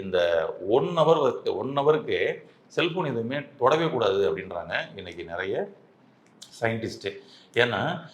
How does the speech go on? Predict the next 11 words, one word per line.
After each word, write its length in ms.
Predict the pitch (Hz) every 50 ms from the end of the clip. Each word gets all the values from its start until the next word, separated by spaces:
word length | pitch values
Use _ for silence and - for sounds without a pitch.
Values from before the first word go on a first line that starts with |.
| - - _ -
ஆ, 400 | 104 101 98 98 98 95 - -
எல்லாருக்கும் 580 | - - 117 139 151 165 160 160 165 165 180 175
இன்னைக்கு 260 | 147 131 113 104 104
வந்து 260 | 104 117 123 143 139
ஒரு 220 | 120 104 104 95
ஸ்ட்ரெஸ் 460 | - - - - 151 151 - - 185 156
தான் 180 | 160 156 151
பெரிய 240 | - 113 110 113 110
நோயாக 440 | 101 98 107 104 104 101 101 104 98 85
மாறிக்கிட்டு 320 | 90 95 95 92 90 90 90
இருக்கு. 400 | 85 80 87 95 92 - -